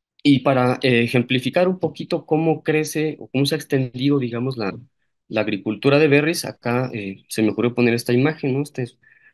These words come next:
la comunidad de Santo Tomás, en la Cañada de los Once Pueblos. Eh, este es el pueblo,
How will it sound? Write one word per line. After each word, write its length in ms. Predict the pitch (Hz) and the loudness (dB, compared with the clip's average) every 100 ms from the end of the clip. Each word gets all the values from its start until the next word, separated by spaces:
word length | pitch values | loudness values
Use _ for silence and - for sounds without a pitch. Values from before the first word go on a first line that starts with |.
| _ _ _ | _ _ _
la 200 | - 110 | -4 -2
comunidad 300 | 107 107 117 | 2 2 4
de 60 | 123 | 2
Santo 340 | 123 107 107 | 0 -2 -2
Tomás, 580 | - 120 143 190 - - - | 0 2 2 0 -8 -16 -12
en 160 | 107 | -10
la 100 | 98 | -8
Cañada 280 | 98 104 113 | -2 0 0
de 60 | 110 | 0
los 160 | 98 | -2
Once 200 | 107 - | -4 -4
Pueblos. 560 | - 139 143 190 - _ _ - - - _ - | -2 0 2 0 -8 _ _ -20 -20 -20 _ -4
Eh, 160 | 127 135 | -2 0
este 160 | 143 | 0
es 120 | 156 | 0
el 160 | 160 147 | 0 0
pueblo, 440 | 185 185 170 185 | 0 2 0 -4